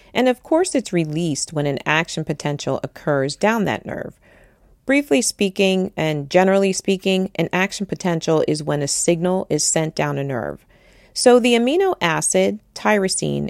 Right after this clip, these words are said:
is transported into the sympathetic nerve axon. Tyrosine is converted to dopa. Don't confuse dopa with dopamine,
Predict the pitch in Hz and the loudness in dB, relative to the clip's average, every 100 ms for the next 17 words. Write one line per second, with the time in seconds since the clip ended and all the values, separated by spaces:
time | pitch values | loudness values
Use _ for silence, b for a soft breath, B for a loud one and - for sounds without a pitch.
0 | - 156 - - 180 196 - - 262 214 | -2 -2 -2 -2 0 -2 -6 0 2 4
1 | 165 - 165 175 170 170 156 156 156 156 | 2 0 0 0 0 0 0 0 -2 -2
2 | 160 165 151 147 147 139 135 135 - 151 | -4 -2 -2 -2 -4 -6 -6 -4 -4 -4
3 | 156 - - - 170 b b b b b | -4 -6 -8 -10 -16 b b b b b
4 | - 180 190 247 - 185 170 - 160 - | -4 0 2 2 2 0 0 -2 -4 -2
5 | 170 - 147 147 175 240 214 151 131 135 | -4 -2 -2 -2 0 -2 2 2 2 0
6 | 131 190 - 147 185 - 240 - 175 156 | -4 -4 -2 0 0 -2 -4 -2 -2 -2
7 | 127 - 151 143 - 123 123 185 _ - | -6 -2 0 0 0 -2 0 -4 _ 0
8 | 156 147 139 156 147 - 143 156 139 165 | 0 0 -2 2 2 2 -4 -2 -2 -4